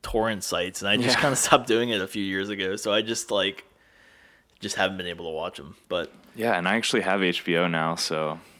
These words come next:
Speaker 2: I just
Speaker 1: Oh,
Speaker 2: don't
Speaker 1: so
Speaker 2: have
Speaker 1: you can watch 'em.
Speaker 2: Yeah, I just don't have time
Speaker 1: Oh.
Speaker 2: because I have H B O, so now I've, like, you know, Game of Thrones is about to come back, and,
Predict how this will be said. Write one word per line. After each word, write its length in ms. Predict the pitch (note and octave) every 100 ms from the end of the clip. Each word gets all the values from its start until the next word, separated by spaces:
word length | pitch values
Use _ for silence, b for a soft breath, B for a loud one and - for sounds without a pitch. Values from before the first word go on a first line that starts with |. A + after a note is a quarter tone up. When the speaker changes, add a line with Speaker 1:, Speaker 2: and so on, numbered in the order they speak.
| B B B B B B -
Speaker 2:
I 60 |
just 180 | F#2 F2
Speaker 1:
Oh, 60 | D#3+
Speaker 2:
don't 80 |
Speaker 1:
so 40 | G#2
Speaker 2:
have 80 | G2
Speaker 1:
you 80 | D3+
can 360 | - C3+ D3+
watch 260 | A#2+ G2+ -
'em. 80 | G#2+
Speaker 2:
Yeah, 160 | -
I 80 | B2
just 200 | A2+ A2+
don't 240 | C3 B2+ A2
have 60 | F2+
time 400 | A2 C3+ B2+ A#2
Speaker 1:
Oh. 20 |
Speaker 2:
because 560 | F#2 - F#2 F2 - -
I 100 | F#2
have 120 | F#2+
H 220 | G2 -
B 100 | F#2+
O, 140 | G#2 G2
so 160 | -
now 140 | F#2+ F#2
I've, 160 | F#2
like, 180 | D#2+ D#2+
you 60 | F2+
know, 140 | D2+
Game 220 | - F2+ F#2
of 60 |
Thrones 300 | F#2 G2+ G2+
is 60 | F#2+
about 220 | G2 F#2
to 60 | F2+
come 220 | G2+ F#2+
back, 280 | F2+ F2+ -
and, 240 | E2 D#2